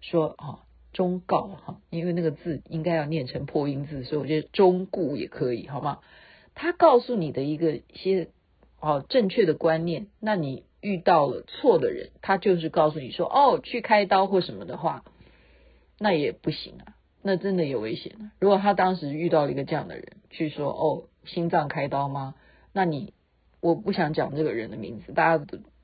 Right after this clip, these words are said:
都很明白那段时间我为了某一个人开刀，然后要救他的命，我简直是，哦，忧郁症长达三个月之久。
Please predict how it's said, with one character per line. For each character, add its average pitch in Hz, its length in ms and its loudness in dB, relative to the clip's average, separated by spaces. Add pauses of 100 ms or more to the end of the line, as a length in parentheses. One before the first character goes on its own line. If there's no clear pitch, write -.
都 165 160 2
很 160 160 -4
明 147 260 -8
白 143 180 0
那 160 200 0
段 156 180 2
时 127 160 -8
间 156 180 -2
我 139 100 -2
为 165 200 6
了 147 100 0
某 135 220 -4
一 143 60 -4
个 156 100 -2
人 135 220 -6 (400)
开 156 180 2
刀， 147 240 2
然 135 160 -4
后 160 120 0
要 165 180 4
救 160 240 4
他 147 180 -4
的 139 80 -6
命， 143 240 -8
我 156 100 -4
简 160 220 -4
直 143 160 -6
是， 165 320 -4 (300)
哦， - 360 -8
忧 185 240 4
郁 175 160 0
症 156 340 -2 (760)
长 151 260 0
达 135 200 0
三 151 260 -2
个 127 140 -4
月 139 160 -2
之 123 180 -10
久。 - 300 -16